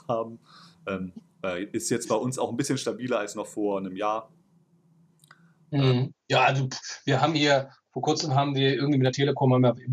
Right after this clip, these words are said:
Speaker 2: wieder mal gerebootet, einen neuen Vertrag und keine Ahnung was. Also ich glaube, das, aber das ist, das ist jetzt dabei, echt gelöst zu werden.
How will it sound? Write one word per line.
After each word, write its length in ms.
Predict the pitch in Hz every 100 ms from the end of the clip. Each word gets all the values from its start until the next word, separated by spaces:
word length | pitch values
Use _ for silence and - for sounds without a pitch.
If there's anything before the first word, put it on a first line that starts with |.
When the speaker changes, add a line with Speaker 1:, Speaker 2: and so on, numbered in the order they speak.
| 131 120
Speaker 2:
wieder 160 | 135 135
mal 120 | 123
gerebootet, 640 | 135 123 135 135 131 143
einen 120 | 127
neuen 240 | 123 120 139
Vertrag 480 | - - 123 143 151
und 100 | 131
keine 300 | 120 117 90
Ahnung 240 | 131 139
was. 180 | 120 -
Also 200 | - 135
ich 340 | - - - -
glaube, 220 | 143 147
das, 260 | 151 151 - - -
aber 140 | 143
das 160 | 170 -
ist, 420 | 220 - - - _ _ _ _ - -
das 220 | - 151 -
ist 320 | 226 - -
jetzt 340 | 175 - -
dabei, 520 | 143 127 131 156 180 -
echt 280 | 156 -
gelöst 440 | 165 127 131 156 -
zu 160 | 139
werden. 500 | 117 117 165 233 269